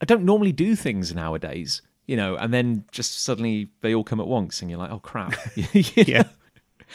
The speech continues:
Speaker 1: You go, you go eighteen months without going anywhere or doing anything. And now suddenly, yeah, you've gotta be presentable and able to leave the house.
Speaker 2: Well, that's it. And I'm, I'm finding as well that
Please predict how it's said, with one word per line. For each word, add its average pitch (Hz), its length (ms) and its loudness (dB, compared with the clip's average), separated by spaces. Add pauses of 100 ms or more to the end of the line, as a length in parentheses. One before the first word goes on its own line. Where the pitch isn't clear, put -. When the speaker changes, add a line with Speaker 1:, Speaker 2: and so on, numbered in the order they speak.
(160)
Speaker 1:
You 127 100 2
go, 135 140 6
you 123 140 4
go 127 140 6
eighteen 139 320 4
months 123 280 -2
without 98 180 -2
going 101 260 0
anywhere 85 420 2
or 80 80 -2
doing 92 360 0
anything. - 500 -8 (500)
And 95 120 -8
now 104 80 -2
suddenly, 95 600 -4 (100)
yeah, 110 160 -2
you've 87 140 -2
gotta 101 140 -4
be 90 100 -6
presentable 101 540 -6
and 78 100 -10
able 87 220 -6
to - 100 -12
leave 82 200 -6
the 85 80 -10
house. 98 320 -12 (880)
Speaker 2:
Well, 208 100 2
that's 190 140 2
it. 208 140 4
And 143 80 6
I'm, 170 200 6
I'm 185 160 6
finding 131 420 4
as 123 120 0
well 151 160 0
that 123 220 -2